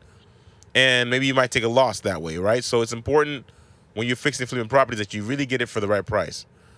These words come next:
With wholesaling, you don't have all of that, all that risk, but with flick-, fixing and flipping, you definitely do. Then we have our third, okay, we have our third, which is buying and holding. This strategy is for wealth building purposes, y'all.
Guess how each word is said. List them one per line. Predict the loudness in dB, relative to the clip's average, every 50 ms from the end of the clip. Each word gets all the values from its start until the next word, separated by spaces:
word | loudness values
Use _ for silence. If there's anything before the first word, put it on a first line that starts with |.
| _ _ _ _ _
With | -2 4 4
wholesaling, | 4 4 4 2 2 2 4 4 2
you | 2 4
don't | 4 4
have | 4 4 4 4
all | 4 4 4
of | 2
that, | 2 2 2 0 -4 -2 0
all | 2 2 2
that | 2 0 0 0
risk, | 2 2 2 2 2 -4
but | -4
with | -6 -6 -8 -10 -18 -20 -10
flick-, | -8 -8 -8 -8 -12
fixing | -16 -8 -8 -8 -6 -6 -8
and | -8 -2
flipping, | -2 -2 -2 -2 -6
you | -6 -6 -2
definitely | -2 -2 -2 -2 -8 -6
do. | -6 -8 -10 -10 _ _ _ _ -20 -20 -20 -20 -20 -20 -20 -20 -20 _ -20 _ -14 -4
Then | 2 4 6 6 6 6 4 2 0 -2 -6 -8
we | -4 0 0 4
have | 6 6 6 6 4 2
our | 2 2 4 4 4 0
third, | -2 -4 -2 2 4 4 6 6 4 4 2 2 0 -2 -6 -8 _ _ _ _ _ _ _ _ _ _ _ _ _ _ -14
okay, | -14 -2 2 2 2
we | 4 4
have | 4 4 4 4
our | 2 2
third, | 0 2 2 4 4 4 4 2
which | -2 -4 -4
is | -6
buying | -8 0 4 4 6 6 6 4 4 2 2 0 0 0 0
and | 0 2 2
holding. | 2 2 4 4 4 2 2 0 -2 -2 -2 -4 -6 -8 -14 _ _ _ _ _ _ _ _ _ _ _ _ -20 -20 _ -20 _ _ _
This | -4 2 4 4 4 4 2
strategy | -2 0 2 4 4 6 6 4 2 0 -2 -2 -4 -2 0
is | 2 2 2 2
for | 0 0 0
wealth | 2 4 2 2 2 0 -2
building | -2 -2 -2 -2 -6
purposes, | -2 -2 -2 0 0 -4 -4 -4 -4 -6 -6 -6 -6 -6
y'all. | -6 -4 -4 -4 -4 -6